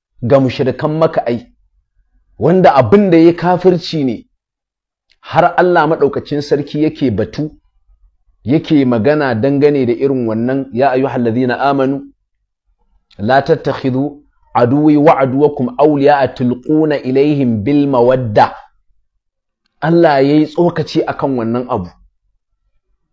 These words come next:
Wanda amma mai manzon Allah ya yi, yaya ya mu'amalance shi lokacin da ya wannan kuskure? Ya mu'amalance shi ne ta hanyar tunowa da alkhairinsa na baya.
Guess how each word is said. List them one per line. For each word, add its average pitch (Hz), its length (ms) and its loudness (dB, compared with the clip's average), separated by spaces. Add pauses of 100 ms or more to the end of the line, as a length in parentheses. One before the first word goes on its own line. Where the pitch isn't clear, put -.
(380)
Wanda 170 360 2
amma 160 440 4
mai 175 180 4
manzon 147 460 2
Allah 160 380 4
ya 123 120 2
yi, 117 240 -2
yaya 147 480 6
ya 175 180 6
mu'amalance 139 880 0
shi 135 160 -6
lokacin 135 480 -4
da 113 80 0
ya 120 80 0
wannan 107 300 -4
kuskure? - 540 -12 (960)
Ya 131 260 2
mu'amalance 127 800 -2
shi 139 160 -6
ne 131 120 -2
ta 135 140 -14
hanyar 135 440 -4
tunowa 139 580 2
da 120 140 -2
alkhairinsa 110 640 -4
na 92 100 -8
baya. 92 340 -6